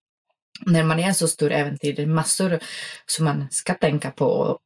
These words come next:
Och jag var, jag uppskattade jättemycket att jag kunde jobba med min mentor och, ehm, och verkligen förbereda mig, eh, innan. Och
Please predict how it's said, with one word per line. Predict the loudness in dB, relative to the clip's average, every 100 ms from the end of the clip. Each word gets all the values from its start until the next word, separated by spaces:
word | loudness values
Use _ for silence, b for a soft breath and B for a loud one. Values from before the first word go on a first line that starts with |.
| _
Och | 2
jag | 2 2
var, | 0 2
jag | 2 4 2 2
uppskattade | 2 2 2 2 2 2 2
jättemycket | 2 2 2 2 0 0
att | 0 2
jag | 2 2 0 0
kunde | 2 4
jobba | 2 0 -2
med | -4 0
min | 4 6 6 6
mentor | 4 4 4 4 6 6
och, | 2 0 B B -8 -4
ehm, | 0 2 4 2 0 -2 -6 -14 _ _ _ -6
och | -2 0 -2
verkligen | -4 -4 -2 0 0
förbereda | 2 2 4 4 2 2 0
mig, | 0 -2 -2 -4
eh, | -6 0
innan. | 2 6 6 4 0
Och | -2 2 4 2